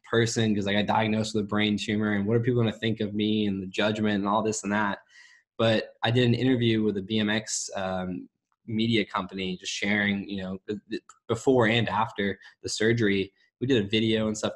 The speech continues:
too. And just the feedback I got from people of just sharing, you know, to me, it's still, I'm aware of it now, but it's still a challenge for me to accept the reality of what I've gone through, being so significant to the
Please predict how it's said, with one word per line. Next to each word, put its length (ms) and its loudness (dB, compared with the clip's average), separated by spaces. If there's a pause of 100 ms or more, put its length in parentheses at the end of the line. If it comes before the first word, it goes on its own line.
too. 200 2
And 240 0 (500)
just 220 0
the 100 4
feedback 540 0
I 40 -2
got 240 -4
from 120 -6
people 360 -4
of 120 -4
just 120 -4
sharing, 560 0
you 120 -2
know, 260 -4
to 80 -2
me, 520 4 (200)
it's 220 -2
still, 800 4 (180)
I'm 120 4
aware 380 4
of 80 2
it 140 2
now, 260 2
but 140 0
it's 140 -2
still 520 0
a 60 -6
challenge 500 -2
for 80 -6
me 80 2
to 80 0
accept 720 -4
the 120 -8
reality 460 -2
of 120 -8
what 100 -2
I've 160 -6
gone 240 -4
through, 320 -2 (360)
being 200 2
so 300 0
significant 540 -2
to 60 -6
the 160 -2